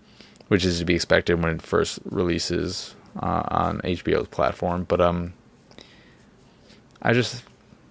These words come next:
was underwhelmed by it. I, I didn't think it was that exciting, and I was just looking forward to it being over so we can move on and get to the part where everyone starts dying, 'cause there weren't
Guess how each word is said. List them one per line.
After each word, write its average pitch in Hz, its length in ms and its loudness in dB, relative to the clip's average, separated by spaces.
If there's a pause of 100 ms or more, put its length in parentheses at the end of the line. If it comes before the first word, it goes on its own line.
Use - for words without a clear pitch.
(140)
was 98 120 -2
underwhelmed 101 640 8
by 80 180 6
it. 85 180 2 (1040)
I, 87 240 4
I 90 80 4
didn't 90 240 0
think 92 280 -4
it 95 40 4
was 87 340 -2 (160)
that 92 320 8
exciting, 92 680 4
and 92 160 -4
I 90 40 0
was 87 160 -4
just 87 240 -6
looking 101 240 4
forward 107 280 10
to 110 100 6
it 98 140 2
being 120 200 8
over 135 240 12
so 98 140 8
we 95 60 8
can 95 140 4
move 107 220 8
on 107 240 10
and 95 160 4
get 101 160 8
to 104 100 4
the 95 120 6
part 92 320 8
where 92 260 6
everyone 92 340 2
starts 87 360 0
dying, 85 520 4 (560)
'cause 92 140 2
there 98 100 8
weren't 107 240 8